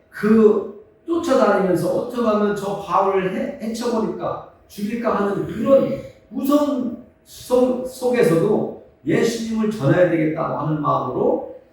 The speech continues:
이방 나라와 유대 민족들을 향하여 예수님을 믿어야 된다고 복음을 전했거든요. 그것이 바울은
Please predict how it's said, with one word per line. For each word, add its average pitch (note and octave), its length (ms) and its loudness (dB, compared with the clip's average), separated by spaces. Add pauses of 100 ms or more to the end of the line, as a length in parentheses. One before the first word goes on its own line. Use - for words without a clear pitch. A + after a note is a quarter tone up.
(280)
이방 C#3+ 380 4
나라와 A2 680 -4
유대 F#3 260 0
민족들을 E3+ 800 -2
향하여 F#3+ 600 0
예수님을 A3 800 -4 (580)
믿어야 D#3 380 6
된다고 A#2 720 -4 (680)
복음을 C#3 580 2
전했거든요. - 720 -8 (280)
그것이 - 800 2
바울은 E3 680 2